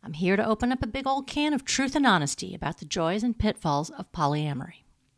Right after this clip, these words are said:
Welcome back, my darlings. I've been waiting a bit to work on this episode because I didn't want to speak too soon. Divorce is a lot to digest, and I was waiting for all the paperwork to be done as well.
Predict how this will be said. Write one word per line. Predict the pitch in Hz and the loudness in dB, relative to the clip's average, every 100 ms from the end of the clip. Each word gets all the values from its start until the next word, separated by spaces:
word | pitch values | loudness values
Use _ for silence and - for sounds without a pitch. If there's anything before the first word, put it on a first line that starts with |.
| _ _ _ _ _ _ _ _ - | _ _ _ _ _ _ _ _ 0
Welcome | 180 196 196 226 | 4 6 6 6
back, | 214 190 | 8 8
my | 185 | 6
darlings. | 175 170 170 175 180 - - _ _ _ _ _ _ _ | 6 6 6 2 -2 -8 -20 _ _ _ _ _ _ _
I've | - 262 262 | 2 2 2
been | 285 | 2
waiting | 302 311 285 | 4 6 4
a | 262 | 2
bit | 254 247 | 2 0
to | 214 | 2
work | 214 247 190 | 2 2 0
on | 160 | -2
this | 151 | -2
episode | 151 139 - 156 156 202 240 - - 214 | -2 -4 -4 -4 -4 -4 -8 -20 -18 -10
because | 240 262 269 | -6 -2 0
I | |
didn't | 285 285 | 0 2
want | 247 247 | 4 4
to | 214 | 2
speak | - 214 202 - _ _ | 0 0 0 -6 _ _
too | - 226 | 0 0
soon. | - - 156 135 147 _ _ _ _ _ _ _ _ _ _ _ _ _ | 2 2 0 -6 -14 _ _ _ _ _ _ _ _ _ _ _ _ _
Divorce | 180 180 240 240 - - - | -4 2 4 4 2 -2 -4
is | 220 | -2
a | 220 | 2
lot | 208 202 - | 2 2 -2
to | 180 | 0
digest, | 185 165 147 135 - - - - _ _ _ _ _ _ _ | 0 0 -2 -6 -10 -14 -16 -20 _ _ _ _ _ _ _
and | 247 277 | 0 4
I | |
was | 285 254 | 4 4
waiting | 214 214 214 | 4 4 2
for | 214 | 2
all | 190 | 2
the | 123 | 4
paperwork | - 254 247 196 190 180 | 4 2 2 -2 -2 -4
to | - | -6
be | 156 | -6
done | - 160 | -4 -6
as | 123 | -8
well. | - 170 165 160 160 | -4 -2 -2 -6 -10